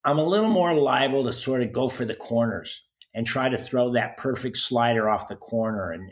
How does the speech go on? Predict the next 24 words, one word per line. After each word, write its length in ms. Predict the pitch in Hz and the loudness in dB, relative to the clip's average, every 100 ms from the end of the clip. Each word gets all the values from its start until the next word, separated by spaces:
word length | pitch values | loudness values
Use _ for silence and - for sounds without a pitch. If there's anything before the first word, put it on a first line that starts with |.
| - | -10
and, 180 | 104 98 - - _ - | -8 -8 -14 -20 _ -4
you 100 | 151 | -2
know, 80 | 131 | 0
gives 260 | 151 147 | 0 0
me 140 | 147 131 | 0 0
a 60 | |
chance 500 | - 139 135 131 - | 0 0 0 0 -4
to, 260 | - 110 90 - _ _ _ _ | -2 -2 -4 -14 _ _ _ _
gives 160 | 147 143 | -6 0
me 80 | 147 | 0
a 60 | |
chance 260 | 127 143 - | 2 0 0
to 100 | 123 | -2
experiment 560 | 113 - 131 131 123 110 | -4 -2 0 2 2 0
a 20 | |
little 200 | 101 104 | -2 -4
more. 240 | 104 107 | -4 0
When 120 | 120 | 0
I'm 280 | 123 123 117 | 2 0 0
working 300 | 147 151 151 | 0 0 0
in 180 | 139 131 | -2 0
the 60 | 113 | 2
big 220 | 139 131 | 0 2
leagues, 400 | 120 110 101 | 0 0 -4